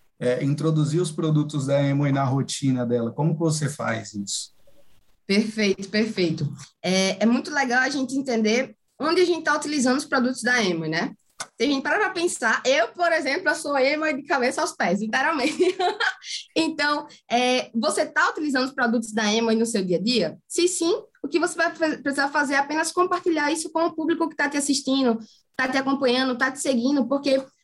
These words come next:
Speaker 2: muitas vezes os nossos amigos, eles podem se transformar em clientes. Então, quando a gente começa a compartilhar, isso é já uma dica, assim, que eu dou, comece a compartilhar. É, não tem algo certo pra você fazer, assim, regrado, não. Pra quem ainda tem um desafio ainda com as redes sociais, é isso que eu digo, comece.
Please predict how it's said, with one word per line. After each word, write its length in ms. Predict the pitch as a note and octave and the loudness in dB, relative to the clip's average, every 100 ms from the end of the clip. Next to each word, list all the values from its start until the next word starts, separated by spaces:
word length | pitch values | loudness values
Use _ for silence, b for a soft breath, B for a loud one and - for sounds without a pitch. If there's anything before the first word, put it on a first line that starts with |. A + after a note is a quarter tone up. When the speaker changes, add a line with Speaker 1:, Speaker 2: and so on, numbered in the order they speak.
| - | -2
Speaker 2:
muitas 320 | C#4+ F4+ D4+ | 0 0 0
vezes 320 | C4 C4+ B3 | 2 0 0
os 80 | C4 | 0
nossos 360 | B3+ C4+ C#4 C4 | 0 0 -4 -2
amigos, 380 | A#3 B3+ D#4+ | 0 2 2
eles 180 | C4+ C4+ | 0 0
podem 300 | - E4+ G#4 | 0 0 2
se 140 | G#4+ F#4 | 2 0
transformar 500 | C#4+ C#4+ C4+ A#3+ G#3+ | -2 -2 0 2 2
em 80 | |
clientes. 540 | G#3+ A3 E3 D3 - - - B B | 2 0 -2 -4 -12 -18 -16 B B
Então, 240 | A#3+ B3 C4+ | -4 -2 0
quando 160 | D4 | 0
a 60 | D4 | 0
gente 280 | C#4 D4 - | 0 -2 -4
começa 400 | D4+ D4 E4+ F#4 | -2 0 0 -4
a 40 | |
compartilhar, 760 | F#4 F4 F4+ F4 D#4 A3+ C4 - | -2 -2 -2 -2 0 2 2 0
isso 260 | G#3+ A#3+ | -4 -2
é 80 | C4 | -2
já 160 | C4 B3 | 0 0
uma 120 | C#4 | 0
dica, 220 | A#3+ A#3+ | -2 -2
assim, 180 | C4 B3+ | -4 -2
que 80 | B3+ | 0
eu 100 | G#3+ | 2
dou, 320 | F#3+ A3+ G#3+ - | 2 0 -2 -6
comece 400 | E4 D#4+ D#4+ G#4 | -2 2 2 0
a 60 | F#4 | -2
compartilhar. 760 | F4 E4+ E4 E4+ C4+ F#3 E3 - B B - | -2 -2 -2 -2 0 0 -2 -8 B B -2
É, 300 | A3 A#3 C4+ | 0 0 0
não 180 | E4+ F#4 | 0 0
tem 160 | F#4 | 2
algo 220 | E4 D#4 | 2 0
certo 600 | F4+ - - A3 G3+ G3+ | -2 -4 -2 0 0 -2
pra 140 | G#3 G#3+ | 0 2
você 200 | G#3+ A#3 | 2 -2
fazer, 400 | A#3+ A3 G3 G3 | 0 0 0 0
assim, 360 | G#3 - G#3+ | 0 2 2
regrado, 540 | A3 B3 A#3+ G#3+ E3+ F#3 | 4 2 0 0 0 -2
não. 360 | D#4+ C#4 D#3+ - B B _ | -2 -2 -2 -12 B B _
Pra 140 | - F#4 | -4 -2
quem 160 | F#4+ | 2
ainda 160 | F4 D#4 | 2 2
tem 140 | D4+ | 0
um 60 | D4 | 0
desafio 640 | C4+ C4 B3+ - D4+ E4+ | 2 2 0 -2 0 2
ainda 360 | D4+ C4+ B3+ A#3+ | 2 2 0 0
com 100 | D#4+ | 0
as 140 | E4 | 2
redes 220 | B3+ A#3 A#3 | 2 2 0
sociais, 480 | G#3+ A#3+ B3 A#3 | -4 0 2 2
é 80 | A#3 | 0
isso 140 | C#4+ - | 0 -2
que 80 | |
eu 60 | D4 | 0
digo, 200 | A3+ G3 | 2 2
comece. 600 | C#4+ G4 A3 D#3+ - - | 2 2 2 0 -8 -12